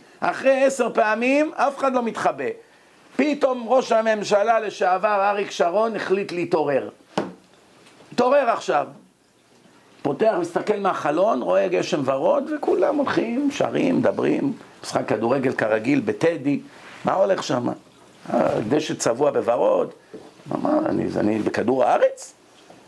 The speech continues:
לך תשכנע אותו עכשיו שהוא בכדור הארץ. לא יאמין. מה ההבדל בינו לבינינו?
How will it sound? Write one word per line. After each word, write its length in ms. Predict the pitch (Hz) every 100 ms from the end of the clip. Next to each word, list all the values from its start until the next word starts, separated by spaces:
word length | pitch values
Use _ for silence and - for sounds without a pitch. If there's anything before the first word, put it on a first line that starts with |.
| - -
לך 180 | 226 -
תשכנע 380 | - - 185 185
אותו 240 | 165 156
עכשיו 220 | - 170
שהוא 160 | - 135
בכדור 420 | 127 117 127 104
הארץ. 440 | 90 87 - - - _ - - -
לא 160 | -
יאמין. 480 | 185 208 269 294 123 - - - - - - -
מה 80 | 185
ההבדל 340 | 302 262 233
בינו 300 | 202 214 202
לבינינו? 720 | 196 170 175 170 165 160 147